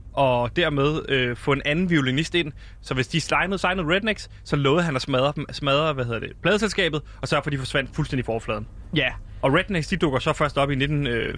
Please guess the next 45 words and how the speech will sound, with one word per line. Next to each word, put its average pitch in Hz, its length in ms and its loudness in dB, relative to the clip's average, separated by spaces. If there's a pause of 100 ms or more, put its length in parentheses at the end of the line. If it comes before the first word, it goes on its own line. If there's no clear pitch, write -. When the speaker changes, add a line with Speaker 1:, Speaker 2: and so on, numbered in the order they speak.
Speaker 1:
femoghalvfems, 165 800 0 (100)
altså 139 180 0
ti 196 240 0
år 135 120 4
senere, 135 340 0
ikke? 170 120 -2 (320)
Speaker 2:
Jo, 175 160 4 (360)
klart. 139 220 2
Speaker 1:
Øhm, 107 320 -4 (220)
Speaker 2:
Men 151 100 2
Speaker 1:
og 147 40 4
i - 20 0
den 147 140 2
Speaker 2:
deres - 140 2
Speaker 1:
forbindelse, 120 460 -4 (140)
Speaker 2:
Ja. 135 120 0 (260)
Speaker 1:
og 139 60 0
i 135 40 -2 (100)
den 220 140 0
forbindelse, 139 460 -2 (1120)
der 165 40 2
har 165 100 2
vi 147 100 2
fået 135 160 0
fat 127 160 2
i 127 40 0
en 120 60 0
person. 113 280 -4 (400)
Speaker 2:
Ja. 127 140 2 (520)
Speaker 1:
En, 120 280 2
øh, 92 80 -2 (500)
Speaker 2:
En, 139 200 4
øh, 120 180 4
person, 170 400 2
der 151 100 4
var 127 100 2
tæt 190 280 2
på 131 460 2
lige 156 300 0
den 160 200 0
her 143 180 2
sag 139 360 0
omkring 135 340 0
Sonnet 143 400 2
og, 120 340 0